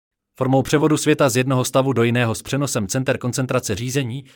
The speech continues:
euroasijské se přenáší do Iránu a euroatlantické zase do Číny. A tento týden pojede do Číny Ursula von der Leyenová a Macron. A proč tam jedou? Ten problém je velice závažný. Ursula von der Leyenová prohlásila,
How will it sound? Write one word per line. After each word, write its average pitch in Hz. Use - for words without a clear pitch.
euroasijské 180
se 160
přenáší 139
do 104
Iránu 139
a 113
euroatlantické 147
zase 123
do 113
Číny. 90
A 113
tento 180
týden 196
pojede 160
do 139
Číny 147
Ursula 131
von 123
der 107
Leyenová 117
a 110
Macron. 107
A 110
proč -
tam 113
jedou? 143
Ten 104
problém 147
je 107
velice 131
závažný. 107
Ursula 143
von 113
der 113
Leyenová 117
prohlásila, 127